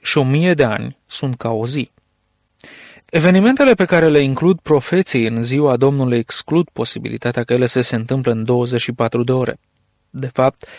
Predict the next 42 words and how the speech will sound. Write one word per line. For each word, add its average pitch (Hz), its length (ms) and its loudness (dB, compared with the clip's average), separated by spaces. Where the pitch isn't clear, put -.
lucrurile 156 420 4
extraordinare 135 880 2
care 113 220 -2
vor 110 240 -4
avea 113 320 2
loc 139 260 2
în 120 100 -4
timpul 135 340 0
necazului 127 580 0
cel 117 220 -2
mare 135 440 0
i-au 147 280 0
făcut 127 320 -4
pe - 100 -2
unii 135 240 0
să 131 160 -2
respingă 135 460 -2
total 147 520 -2
sau - 300 -6
chiar 123 200 -6
să 127 220 -6
ridiculizeze 131 880 -2
această 110 340 -8
idee. 113 340 -4
Ei 165 220 4
susțin 160 480 0
că 143 140 0
nu 190 120 -2
pot 165 220 0
avea 123 280 0
loc 127 480 0
atât 147 260 -2
de 143 80 4
multe 151 360 2
evenimente 131 640 0
critice 156 520 -2
într-o 127 220 0
perioadă 135 400 2
atât 139 260 -2
de 135 80 0
scurtă, 139 460 -2
adică 117 440 -2